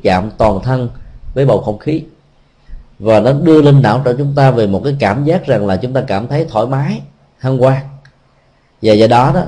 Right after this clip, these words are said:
tính điều kiện ở đây là phải có một cái máy A C. Mà như ngày hôm nay chúng ta thấy tại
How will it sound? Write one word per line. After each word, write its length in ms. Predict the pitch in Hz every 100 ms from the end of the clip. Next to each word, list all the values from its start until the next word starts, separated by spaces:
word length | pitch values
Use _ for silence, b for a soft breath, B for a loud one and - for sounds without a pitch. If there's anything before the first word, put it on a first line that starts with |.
| - -
tính 220 | 180 240
điều 160 | 147 110
kiện 340 | 107 101 104 131 - - -
ở 120 | 131
đây 440 | 139 135 135 - - - - - - - _
là 220 | 95 104
phải 140 | 92 98 -
có 260 | 147 170 208
một 220 | 156 98
cái 80 | 135
máy 120 | 139
A 140 | 143 135
C. 120 | - 143 - - - - _ _ _ 101
Mà 60 |
như 160 | 104 120
ngày 140 | 113
hôm 160 | 98 110
nay 260 | 123 123 120
chúng 100 | 131
ta 100 | 117
thấy 320 | 123 139 170
tại 140 | 104